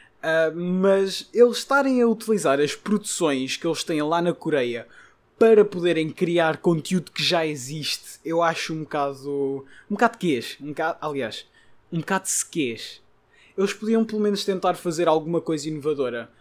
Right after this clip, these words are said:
Eles podiam tentar fazer, nem que fosse um La Casa de Papel, em que acontecia de uma forma completamente diferente, mas que ainda tinha aquele feeling de La Casa de Papel,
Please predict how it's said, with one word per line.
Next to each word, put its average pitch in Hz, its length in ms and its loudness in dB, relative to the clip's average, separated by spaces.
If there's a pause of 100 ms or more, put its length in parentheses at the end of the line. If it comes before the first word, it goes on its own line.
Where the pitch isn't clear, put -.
(340)
Eles 151 220 -4
podiam 160 360 -6
tentar 151 360 -2
fazer, 151 760 -2 (180)
nem 214 160 2
que 214 60 -6
fosse 220 300 0
um 208 120 2
La 196 120 0
Casa 180 320 -2
de - 60 -14
Papel, 160 640 -2
em 175 200 -6
que 180 520 0 (880)
acontecia 165 640 -2 (240)
de 147 200 -10
uma 170 180 2
forma 165 340 0
completamente 190 560 -2
diferente, 226 560 -2
mas 131 380 -6
que 160 140 -12
ainda 165 160 -6
tinha 170 300 -10
aquele 180 640 -4
feeling 208 580 0
de 190 80 -8
La 196 140 -2
Casa 196 320 -4
de 202 40 -16
Papel, 202 540 0